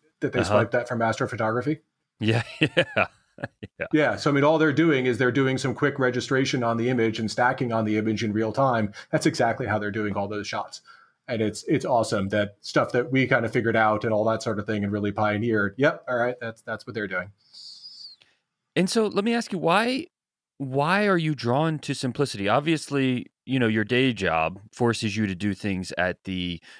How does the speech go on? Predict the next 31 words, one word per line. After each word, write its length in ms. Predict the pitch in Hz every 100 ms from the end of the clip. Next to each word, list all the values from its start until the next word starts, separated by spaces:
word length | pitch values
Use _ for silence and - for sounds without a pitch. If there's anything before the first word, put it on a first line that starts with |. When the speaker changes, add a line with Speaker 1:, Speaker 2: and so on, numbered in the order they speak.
| -
Speaker 2:
most 260 | 113 117
complex 500 | - 101 - 123 -
possible 540 | - 95 87 - 85 80
level 320 | 76 82 90
and 200 | - 98 90
to 200 | 101 87
kind 180 | 101
of 100 | 87 -
innovate 560 | 175 190 92 76 - - - - -
on 200 | 95 90
this. 240 | 85 - - _
Why 640 | - 101 123 147 165 160 -
are 100 | 143
you 140 | 135 120
drawn 420 | 107 113 135 135
to 200 | - 127
simplicity? 760 | - 123 - 185 - - 60 _ _ _ _ _ - - - - - _ _ _ -
Speaker 1:
Well, 360 | 214 269 - _ _ _ _
you 100 | 208
know, 160 | 208 202
even 260 | 196 220 233
in 140 | 214
science, 800 | - 202 208 117 - - - - -
we 80 | 127
have 260 | 151 156
the 80 | 147
notion 420 | 143 160 156 147
of, 400 | 139 139 127 - -
of 180 | 127 -
Occam's 500 | 120 131 151 131 -
razor, 420 | 117 143 110